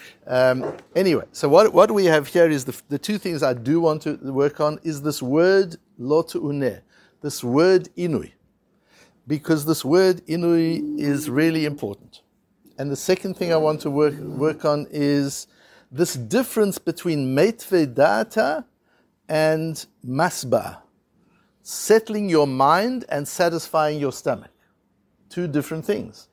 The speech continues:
And you can settle your mind with less than you need to satisfy your stomach. Which means when you're hungry, you've got to ask yourself,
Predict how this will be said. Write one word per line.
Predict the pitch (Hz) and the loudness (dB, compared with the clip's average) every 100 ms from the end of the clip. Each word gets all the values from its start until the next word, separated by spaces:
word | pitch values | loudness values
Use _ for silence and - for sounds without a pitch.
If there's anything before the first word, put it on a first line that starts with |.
| _ _ _ - | _ _ _ -8
And | 147 | -4
you | 151 | -4
can | 156 | -4
settle | 143 220 233 233 226 | -2 2 2 2 2
your | 196 | 4
mind | 180 220 254 190 202 175 | 4 4 4 4 0 0
with | 165 160 | 0 2
less | 165 220 247 - | 4 6 4 2
than | 190 185 | -4 -2
you | 185 | -4
need | 190 214 175 160 | -2 -2 -2 -4
to | 165 | -4
satisfy | 185 180 175 185 170 | 0 0 0 2 2
your | 160 | 2
stomach. | 151 165 135 - _ _ _ - - _ - - - | 0 0 0 -4 _ _ _ -20 -20 _ -20 -20 -10
Which | 165 175 | -4 -4
means | 165 220 170 | -2 -2 2
when | 180 240 233 | 4 4 4
you're | 208 | 2
hungry, | 170 254 247 220 | 2 0 2 0
you've | 202 | 2
got | 185 202 | 4 4
to | 196 | 6
ask | 190 233 - | 6 6 4
yourself, | 165 139 - 82 - - | -2 -2 -4 -10 -12 -20